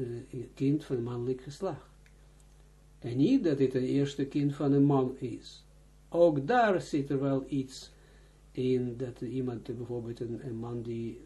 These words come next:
eh, zijn eerste kind is, zoals Reuven was van Jacob, dat is dan, ehm, eh,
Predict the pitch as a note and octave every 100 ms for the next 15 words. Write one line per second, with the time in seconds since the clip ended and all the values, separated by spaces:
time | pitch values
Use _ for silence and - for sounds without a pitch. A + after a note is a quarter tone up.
0 | - C#3 A#2 A#2+ - A#2+ A#2+ B2 A#2+ C#3
1 | C3+ C3 - - C3 B2 A#2 - - -
2 | - - - - - C3 B2 A#2+ - C3
3 | B2 A#2 B2+ B2 A#2+ C3 B2+ C3 B2 C3
4 | C3 B2+ A#2+ A#2+ - - B2 A#2+ - A#2+
5 | B2 B2 A#2+ B2+ A#2 C3+ - A#2 B2+ A#2+
6 | A#2 - - - - - - B2 B2 A#2
7 | A#2 A#2 A2+ G#2+ - - - - - -
8 | - - - - - - - A#2+ A#2 A2+
9 | A2+ A2